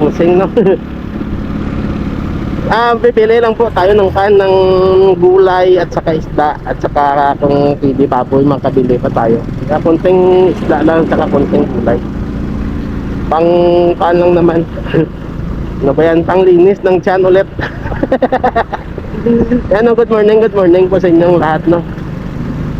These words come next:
So, motovlogging na naman tayo. Whee!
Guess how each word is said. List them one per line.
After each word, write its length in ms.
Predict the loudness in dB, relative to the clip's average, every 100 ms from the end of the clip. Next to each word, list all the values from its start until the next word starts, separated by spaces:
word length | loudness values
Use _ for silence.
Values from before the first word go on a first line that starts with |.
| -4 0
So, 240 | 2 2
motovlogging 720 | 2 0 2 2 0 2 2
na 80 | 2
naman 240 | 2 0 2
tayo. 320 | 0 0 -2 -4 -8 -6 -6 -6 -6 -6 -4 -4 -4 -4 -4 -4 -6 -2 -2
Whee! 560 | 0 2 0 0 -2